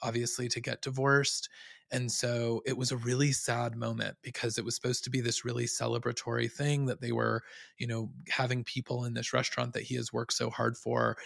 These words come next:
and watching them just sort of, you know, come to terms with the fact that it's also the reason why they aren't together anymore was just a really real moment. And I,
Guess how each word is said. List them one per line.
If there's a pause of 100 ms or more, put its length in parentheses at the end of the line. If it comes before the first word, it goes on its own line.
(140)
and
watching
them
just
sort
of, (380)
you
know, (260)
come
to
terms
with
the
fact
that
it's
also
the
reason
why
they
aren't
together
anymore (280)
was
just
a
really
real
moment.
And
I,